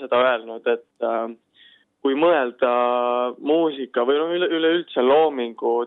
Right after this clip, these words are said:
tehes, äh, selle peale, mida keegi teine sellest lõpuks arvab või noh, et teha üldse loomingut kellegi teise jaoks, siis, äh, see ei ole enam kunst, vaid see on kommerts.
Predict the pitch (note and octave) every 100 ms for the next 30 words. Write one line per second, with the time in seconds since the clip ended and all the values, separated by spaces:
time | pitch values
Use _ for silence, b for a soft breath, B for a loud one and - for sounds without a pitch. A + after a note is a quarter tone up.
0 | _ - D#3+ D#3 A#2+ A2+ - - A#2 A#2
1 | A#2 A#2 C#3+ C#3 B2 A#2 A2+ A#2+ B2 A#2+
2 | D3 C3+ A#2 D3+ D3 B2 A#2 - b b
3 | b _ B2+ A#2+ - C#3 C3 B2 - D#3
4 | C#3 A#2 A#2+ A#2+ C#3+ C#3 - E3+ D3+ B2+
5 | C#3+ - C3+ D#3 D3 A#2 A2+ - B2+ B2
6 | A#2+ D#3+ D3+ C#3 C3 C#3+ A#2+ - - b
7 | b b b - B2 - C3+ A#2 A2+ C3
8 | C3 C3+ C3 B2 A#2+ D#3+ E3+ C#3+ - B2
9 | A#2 - B2 A2+ B2 C3+ C#3+ B2+ - -